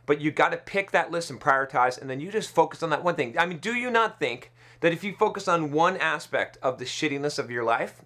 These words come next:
and try to improve that, that you will be able to do it? If you put all your energy, all the shit time that you start, that you're watching T V or, you know, playing video games or goofing off or all that, if you said, "No, I am focusing on this one thing," what, even, whatever dimension it is, right? From,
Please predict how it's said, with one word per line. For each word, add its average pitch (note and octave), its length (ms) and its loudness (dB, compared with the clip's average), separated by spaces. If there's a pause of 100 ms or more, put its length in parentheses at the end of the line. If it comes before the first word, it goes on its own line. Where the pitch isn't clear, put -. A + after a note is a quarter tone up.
and B2+ 140 -6
try B2+ 160 2
to C3 40 0
improve B2 380 -6
that, C#3+ 260 2 (220)
that C3+ 140 -8
you C3 80 -10
will B2+ 80 -6
be B2+ 100 -2
able A2 180 -4
to G#2+ 60 -6
do G#2+ 180 -4
it? C#3+ 60 -4
If - 100 -6
you B2+ 60 -8
put E3+ 240 -4
all F3+ 220 4
your A3 100 2
energy, G3 400 -2
all D3+ 160 2
the - 100 -4
shit - 340 -6
time F3 240 0
that E3 120 -6
you C#3+ 80 -10
start, - 420 0
that C#3 120 2
you're B2+ 80 -6
watching C#3+ 340 0
T B2+ 200 -10
V E3 380 0 (240)
or, A#2 340 2 (120)
you C#3+ 80 -10
know, A2+ 160 0
playing C3 320 -2
video D3 180 -2
games D3+ 240 0
or A#2+ 80 -4
goofing D#3 280 -2
off C#3+ 180 2
or D3 80 4
all E3 120 6
that, B2 200 2 (220)
if D3 100 -2
you D#3+ 80 0
said, E3+ 160 -2
"No, C#3+ 160 0 (240)
I D#3+ 120 2
am A#2+ 140 -2 (160)
focusing C#3+ 520 0
on B2 120 -6
this G#2+ 160 -8
one C#3+ 200 -4
thing," G2 220 -8
what, F#3 180 4
even, G#3+ 340 -4
whatever G3 400 2
dimension G#3+ 460 0
it F3+ 100 0
is, G3 340 2
right? C#3+ 300 0
From, F3 400 2